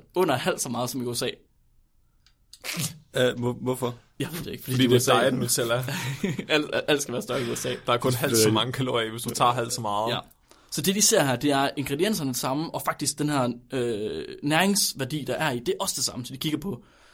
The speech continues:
Speaker 1: fedtindholdet og natriumindholdet og alt det her, det er faktisk det samme hele vejen igennem. Så de har fået sytten mennesker til at smage på Nutella. Ja, de har delt dem op i to sessions. Så de si-, <laughs> og så går der, så går der satan, så går der, øh, statistik i den.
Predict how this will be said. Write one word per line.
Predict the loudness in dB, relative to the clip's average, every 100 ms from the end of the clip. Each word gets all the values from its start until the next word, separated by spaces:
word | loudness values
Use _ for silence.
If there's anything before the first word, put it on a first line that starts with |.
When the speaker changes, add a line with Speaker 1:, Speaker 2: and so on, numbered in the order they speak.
| _ -12 -6 0
Speaker 1:
fedtindholdet | 0 0 0 2 2 2 0 -4
og | -6 -6
natriumindholdet | -2 -2 -4 -6 -4 -2
og |
alt | -2
det | -4
her, | -8
det | -8
er |
faktisk | -8 -10 -8
det | -6
samme | -6 -6 -8
hele | -8
vejen | -12
igennem. | -12 -14 -16 -8
Så | 4
de |
har | 6
fået | 6 6
sytten | 2 0 -2 -2
mennesker | -2 -2 -2
til | -2
at |
smage | -2 -2
på | -2
Nutella. | -4 -6 -10 -14 _ _ -20 -20 -20 _ _ -4
Ja, | -4 -4 0
de |
har | 2
delt | 2 2
dem | 2
op | 0 -2
i | -4 -4 -6
to | -2 -2
sessions. | -2 -4 -4 -6 -8 -8 _ _ _ _ _ _ _
Så | 0 4 4 2 -4
de | -2 0 0 0 -4
si-, | -4 -2 -4 -8
<laughs> | -6 -4
og | -2
så | -2 -6 -4
går | 2 4
der, | 2 -4
så | -4
går | -4 -6
der | -6
satan, | -8 -6 -8 -6 -4
så | -2
går | 0 0
der, | 0
øh, | -2 -4 -4 -2
statistik | -2 0 0 0
i |
den. | -4